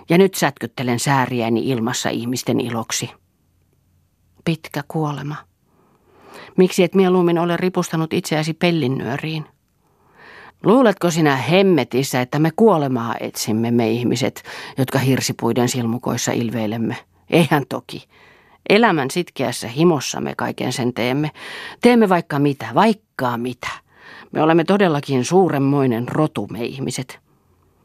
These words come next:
Rolf oli puhunut katkerasti ja kovasti. Hän vaikeni hetken.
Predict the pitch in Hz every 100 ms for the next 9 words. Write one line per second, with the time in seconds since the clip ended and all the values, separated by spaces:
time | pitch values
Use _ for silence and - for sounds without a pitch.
0 | _ _ _ _ _ _ _ - 160 165
1 | - 147 147 170 165 139 - 170 156 -
2 | 120 123 - 131 131 135 - - - -
3 | _ _ _ _ _ _ - 127 127 127
4 | - 127 - 127 - - 147